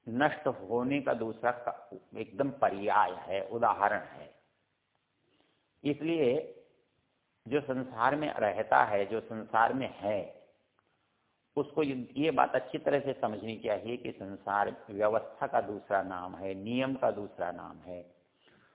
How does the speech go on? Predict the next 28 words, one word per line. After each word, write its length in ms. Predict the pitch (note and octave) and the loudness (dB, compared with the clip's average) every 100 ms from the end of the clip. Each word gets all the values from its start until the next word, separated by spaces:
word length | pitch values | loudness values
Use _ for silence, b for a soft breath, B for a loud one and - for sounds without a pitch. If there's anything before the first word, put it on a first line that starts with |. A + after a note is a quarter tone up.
| b | b
तो 160 | E3+ E3 | 4 4
वो 520 | D3 D3+ D#3 C#3 D#3+ | 4 6 8 8 6
व्यक्ति 440 | A#2+ C3+ - E3 | 4 2 2 -2
हमारे 380 | D3+ A2+ A#2+ B2+ | 0 2 2 2
लिए 300 | C3+ C3+ C#3 | 0 0 -2
उसने 220 | C#3 C3+ | -4 -4
बहुत 340 | C3 A2 B2+ C3 | 0 0 0 0
सारे 220 | A2 B2+ | -2 0
नियम 400 | C3 F#2+ A2 A2 | -4 -6 -8 -8
बना 280 | F2+ F2 F#2 | -8 -6 -8
रखे 380 | D#2+ - _ E2+ | -8 -14 _ -20
हैं, 220 | C#2 C#2 _ _ _ _ _ _ _ _ _ _ _ _ _ A#2+ | -20 -20 _ _ _ _ _ _ _ _ _ _ _ _ _ 6
और 160 | B2 | 6
मैं 540 | A#2+ B2+ A#2 A2 - - _ _ _ _ _ _ _ _ _ A#2+ | 6 2 0 -2 -6 -16 _ _ _ _ _ _ _ _ _ -8
नियम 360 | G#2+ C3 C#3 | -2 0 0
को 160 | B2+ A#2+ | 0 -2
तोड़ 360 | - A#2 A#2+ | 2 4 4
करके 360 | A#2 B2+ A#2+ B2+ | 4 0 0 -4
कहता 360 | - G#2 G2 A2+ | -2 -2 2 2
हूं 180 | A2+ | 2
कि 100 | A#2 | -2
वो 120 | A#2 G#2+ | -2 0
अहंकारी 720 | G2+ G#2 G#2+ A2 A2 A#2 A#2+ | 0 -4 -4 0 2 0 -4
है, 520 | F#2 G2+ A2+ - - _ _ _ _ _ - | -2 -2 -4 -12 -20 _ _ _ _ _ -14
ये 160 | A2 - | -12 -4
नहीं 340 | B2+ A#2+ G2+ F2 | 0 0 -2 -8
है। 140 | F#2 | -10
क्यों? 300 | - C3 C#3 | -4 0 0